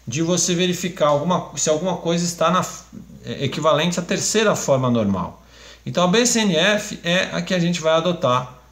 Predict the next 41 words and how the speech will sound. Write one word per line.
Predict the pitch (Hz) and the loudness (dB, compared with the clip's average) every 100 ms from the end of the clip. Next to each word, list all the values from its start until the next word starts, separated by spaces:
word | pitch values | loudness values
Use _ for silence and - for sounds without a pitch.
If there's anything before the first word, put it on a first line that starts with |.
| _ | _
nesse | 123 135 147 156 - | 0 2 2 0 -4
curso, | - 107 98 - - - _ _ | -6 -10 -10 -12 -20 -20 _ _
tá | - | -10
certo? | - 165 131 - - _ _ _ _ _ _ _ _ - | -2 0 0 -4 -14 _ _ _ _ _ _ _ _ -8
Bom, | 131 110 87 - - - - | -2 -2 -2 -10 -20 -20 -18
como | - 196 | -4 0
eu | 226 | 2
falei | 214 202 | 4 2
pra | 180 | 2
vocês, | 143 - 190 190 160 | 0 0 0 2 0
existe | 160 151 | -2 -4
a | |
quarta | 135 143 139 139 | 0 2 2 0
forma | 131 117 | -2 -2
normal, | 101 98 127 156 143 | -2 0 2 4 4
existe | 120 113 110 | 2 -2 -6
a | |
quinta | - 120 - - 110 | -8 -8 -8 -8 -8
forma | - 98 113 | -6 -4 -2
normal, | 165 135 143 156 | 0 2 2 4
mas | 185 220 - - - - - _ _ | 4 4 2 -2 -8 -20 -20 _ _
a | - | -4
gente | 135 185 175 | -2 -2 0
vai | 175 | 0
ficar, | 175 - 139 147 | -2 -2 2 2
porque | 143 131 131 | 2 -2 -2
a | |
gente | 131 127 | -2 0
acha | 131 123 | 0 -2
que | - | -2
é | |
o | 120 | -4
suficiente | - 135 - - 120 127 147 - - - - - - _ | -6 -6 -4 -2 0 0 -2 -4 -8 -12 -20 -20 -20 _
pra | 117 | -4
você | 113 113 | -4 -4
trabalhar | 113 113 110 107 | -2 -2 0 -2
na | 104 | -4
qualidade | 107 98 101 | -4 -4 -2
de | 113 | -2
um | |
esquema, | 160 - 135 135 156 | -4 -4 -2 -2 -2